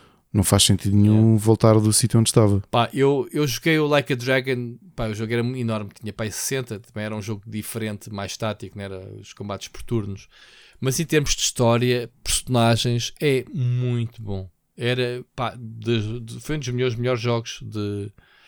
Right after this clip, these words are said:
Speaker 2: não foi dois mil e vinte e dois, terá sido dois mil e vinte e um. Ahm, eu gostei muito, muito, muito do jogo e fiquei cheio de vontade de jogar os outros todos, apesar de serem diferentes. E nem sequer temos o protagonista, que é o Kiryu, pá, é uma personagem do caralho, como tu dizes.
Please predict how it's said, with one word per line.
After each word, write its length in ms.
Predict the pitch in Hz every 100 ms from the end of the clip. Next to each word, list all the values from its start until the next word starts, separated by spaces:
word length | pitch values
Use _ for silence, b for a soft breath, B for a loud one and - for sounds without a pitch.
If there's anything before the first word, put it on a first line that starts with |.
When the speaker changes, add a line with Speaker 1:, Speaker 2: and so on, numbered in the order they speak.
| b b b b b
Speaker 2:
não 100 | -
foi 160 | 101 110
dois 160 | 107 101
mil 120 | 107
e 60 | 107
vinte 240 | 107 104
e 80 | 107
dois, 240 | 107 117
terá 220 | - 110 104
sido 220 | - 107
dois 180 | 104 104
mil 160 | 104 104
e 40 |
vinte 340 | 104 104 -
e 60 | 127
um. 180 | 135 120 _ _ _ -
Ahm, 720 | 123 123 117 117 113 110 113 _ _ _ -
eu 100 | 151
gostei 300 | - - 165
muito, 480 | 143 135 139 143 135
muito, 260 | 139 -
muito 240 | 131 127 139
do 60 |
jogo 300 | 117 107 101
e 60 | 107
fiquei 240 | - 117 110
cheio 180 | -
de 80 | 120
vontade 300 | 120 117 117
de 60 | 113
jogar 180 | 113 117
os 100 | 110
outros 220 | 113 -
todos, 200 | 131 120
apesar 220 | 110 117
de 80 | 110
serem 240 | 120 110
diferentes. 580 | 110 107 104 101 98 - b b b b b b
E 80 |
nem 160 | 117 147
sequer 200 | - 156
temos 260 | 147 151 143
o 60 |
protagonista, 640 | 147 - 156 135 135 - 113
que 100 | 113
é 40 |
o 180 | 98 95
Kiryu, 380 | - 110 104 110
pá, 140 | 101
é 60 | 92
uma 120 | 95
personagem 340 | 95 101 95 101
do 80 |
caralho, 280 | 113 117 110
como 120 | -
tu 120 | 98 110
dizes. 400 | 107 101 -